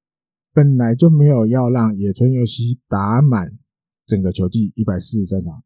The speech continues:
一开始就没有，所以本来就已经预定好，他可能出赛几场之后就会让他休息个一下。那当然原因就是要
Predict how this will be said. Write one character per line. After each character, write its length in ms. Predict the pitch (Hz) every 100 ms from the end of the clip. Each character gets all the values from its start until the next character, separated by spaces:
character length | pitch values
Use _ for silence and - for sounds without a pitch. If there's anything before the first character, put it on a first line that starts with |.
| -
一 60 |
开 160 | - 190
始 140 | -
就 120 | 107 117
没 160 | 101
有， 160 | 90 - _ _ _ _ _
所 160 | - 151
以 80 | 120
本 160 | - 131
来 200 | 110 113
就 440 | 117 165 120 - -
已 100 | 113
经 180 | 123 139
预 160 | 131
定 180 | 135 139
好， 300 | 104 95 - - _ _ _ _ _ _
他 180 | - 127
可 100 | 120
能 120 | 101
出 160 | 101 156
赛 160 | 151
几 160 | 131 120
场 200 | 113 92
之 120 | 104
后 180 | 117 113
就 160 | - 120
会 60 |
让 120 | 123
他 120 | 123 113
休 240 | - 120
息 180 | - 98
个 260 | 101 92 -
一 80 | 98
下。 320 | 127 90 - _ _ _ _ _
那 80 | 156
当 120 | 165
然 140 | 156 143
原 220 | 135 156
因 80 | 156
就 100 | 151
是 140 | 143
要 400 | 139 143 120 98